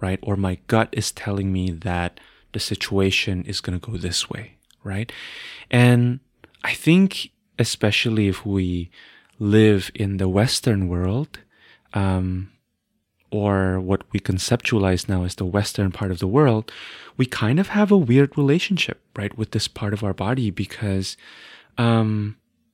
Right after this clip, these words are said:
it's often considered as this inconvenience,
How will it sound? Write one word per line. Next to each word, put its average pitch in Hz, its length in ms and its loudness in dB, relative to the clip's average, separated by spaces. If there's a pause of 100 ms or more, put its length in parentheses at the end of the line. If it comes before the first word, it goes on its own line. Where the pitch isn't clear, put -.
(320)
it's - 300 -2 (120)
often 143 320 0
considered 139 580 0
as 113 380 0
this 120 320 0
inconvenience, 123 1000 -4